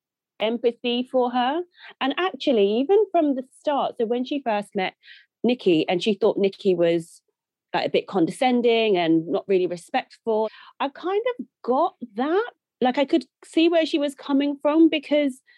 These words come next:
it's a job interview, you know, and if you're late, you do ring and you try and let them know, or you're really apologetic or whatever. And Nikki did kind of come in, she maybe took it for granted a bit. And I can see why Corinda would have interpreted that as, "Oh, here's this person who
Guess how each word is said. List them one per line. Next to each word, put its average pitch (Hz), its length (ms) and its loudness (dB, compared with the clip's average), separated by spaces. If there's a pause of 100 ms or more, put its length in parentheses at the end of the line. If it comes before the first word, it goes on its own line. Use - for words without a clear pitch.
(220)
it's - 180 -4
a 311 60 2
job 311 320 2
interview, 170 560 2
you 156 160 2
know, 160 320 2
and 202 340 0 (380)
if 233 160 -4
you're 262 100 2
late, 254 380 0
you 196 100 -6
do 269 240 -4
ring 208 240 0
and 175 100 -2
you 165 80 -6
try 202 240 -4
and 185 100 2
let - 200 -2
them 185 160 0
know, 190 180 2
or 170 140 0
you're 175 160 0
really 208 300 0
apologetic 196 720 -6
or 180 80 -2
whatever. 180 440 -2 (380)
And 240 160 2
Nikki 320 260 2
did 285 220 -6
kind 294 260 0
of 254 140 -4
come 254 260 -4
in, 226 420 -2 (440)
she 247 480 -2
maybe 240 240 0
took 254 240 -4
it - 180 -2
for 220 60 -2
granted 226 460 -2
a - 60 -2
bit. 175 140 -2
And 185 120 -4
I 185 60 -4
can 190 180 -6
see 240 260 0
why 190 380 0 (340)
Corinda 208 380 0
would 185 120 0
have 175 80 -4
interpreted 190 720 -4
that 175 160 -4
as, 170 300 -2
"Oh, 196 180 0
here's 202 360 -2
this 202 180 -6
person 180 400 -4
who 180 160 -2